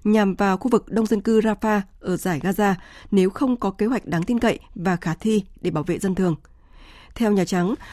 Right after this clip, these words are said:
lãnh đạo Mỹ và Israel cũng đã thảo luận về các cuộc đàm phán về thỏa thuận ngừng bắn và trao đổi con tin đang diễn ra với sự trung gian tích cực của Ai Cập và Qatar.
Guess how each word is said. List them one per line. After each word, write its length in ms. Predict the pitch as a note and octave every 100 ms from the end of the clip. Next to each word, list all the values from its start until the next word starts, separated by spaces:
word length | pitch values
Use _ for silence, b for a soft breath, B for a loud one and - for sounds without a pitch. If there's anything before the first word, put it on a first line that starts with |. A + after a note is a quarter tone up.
| B
lãnh 160 | - A3+
đạo 180 | C#4 -
Mỹ 240 | G3 G#3
và 80 | -
Israel 360 | - B3 A#3 G#3
cũng 140 | F#3+
đã 80 | G3+
thảo 120 | - F3
luận 300 | F#3+ - E3+
về 120 | F3+
các 240 | - D#4+
cuộc 160 | A#3 -
đàm 180 | F#3 F3
phán 340 | F#3+ E3+ B3
về 140 | C#4+
thỏa 140 | - F3+
thuận 180 | - -
ngừng 180 | G3 F#3
bắn 300 | F3 G3+ D4
và 80 | F#3
trao 140 | B3
đổi 120 | G3+
con 180 | - G3
tin 200 | A3+ G#3+ F#3+
đang 280 | F#3 F#3+ F3+
diễn 160 | F3+ F#3+
ra 240 | G#3+ F#3+ B B B
với 180 | G3 G3+
sự 200 | - G#3
trung 160 | A3+
gian 160 | A3 F#3+
tích 160 | D#4+ C4
cực 160 | F3+
của 120 | -
Ai 100 | -
Cập 220 | G3 F#3+ -
và 120 | -
Qatar. 320 | D#3 F#3 G3